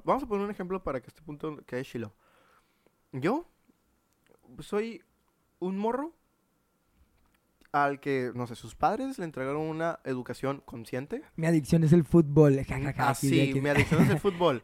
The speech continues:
Speaker 2: <laughs>
Speaker 1: O sea,
Speaker 2: ¿Qué
Speaker 1: me di-
Speaker 2: pedo, no? Con la gente que dice eso.
Speaker 1: Güey, odio el fútbol, o sea
Speaker 2: Mi adicción es... Ay, m-,
Speaker 1: Las palomitas
Speaker 2: eh,
Speaker 1: con queso.
Speaker 2: mi adicción es la música.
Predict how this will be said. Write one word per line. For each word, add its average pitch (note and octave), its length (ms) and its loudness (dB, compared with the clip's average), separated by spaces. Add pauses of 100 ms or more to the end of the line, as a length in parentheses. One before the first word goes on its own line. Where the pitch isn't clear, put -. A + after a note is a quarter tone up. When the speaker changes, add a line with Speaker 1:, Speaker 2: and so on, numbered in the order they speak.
Speaker 2:
<laughs> F3 720 -2 (540)
Speaker 1:
O - 60 -12
sea, D#3+ 80 -10
Speaker 2:
¿Qué D#3 80 2
Speaker 1:
me D#3+ 60 0
di- D#3 60 -2
Speaker 2:
pedo, G3 280 6
no? C#4 100 6
Con C#4 100 6
la A#3+ 60 8
gente G#3+ 220 4
que A3 80 4
dice A3+ 260 6
eso. A#3+ 320 6 (400)
Speaker 1:
Güey, D#3 400 0
odio D#3+ 220 2
el E3 40 -4
fútbol, D3+ 380 -4 (220)
o B2+ 80 -10
sea B2 180 0
Speaker 2:
Mi G3+ 140 10
adicción A3 760 12 (100)
es... G3+ 520 8 (1400)
Ay, D3+ 320 0 (600)
m-, F3+ 180 4
Speaker 1:
Las G3+ 180 -4
palomitas G#3+ 440 0
Speaker 2:
eh, - 40 -8
Speaker 1:
con B3+ 120 -2
queso. A#3 380 -4
Speaker 2:
mi A3 160 12
adicción G#3+ 400 10
es A3+ 80 8
la A#3 100 8
música. G#3+ 580 6